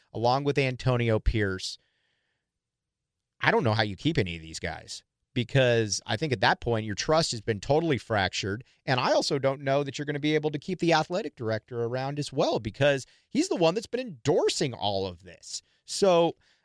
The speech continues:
A S U's in a world of trouble right now. And I think the world of trouble also stems from the fact that I don't think that Herm Edwards can get out of this without s-,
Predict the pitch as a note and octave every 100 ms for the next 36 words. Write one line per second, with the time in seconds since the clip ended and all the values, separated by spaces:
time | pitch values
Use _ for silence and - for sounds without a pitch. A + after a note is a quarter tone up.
0 | _ _ _ _ _ _ _ - - _
1 | _ _ _ _ _ _ A3 F4 - E3+
2 | C3+ G#2+ G2 G2 A#2 A#2 G2+ F#2 E2+ -
3 | G#2 F2+ F2 F2 F2 - F#2 F2 E2 G#2+
4 | B2 - F3+ B2 A2 D3+ F#3 C#3 - -
5 | C3+ A#2+ A2 G#2+ G#2 - A2+ G#2+ - G#2
6 | F2+ G#2 F#2+ - F#2 G2+ A2 - G2 -
7 | F2 G#2+ F#2+ F2+ F#2 F#2 - F#2+ F#2 F2+
8 | F#2 F2 F#2 - F#2 G2 F2+ -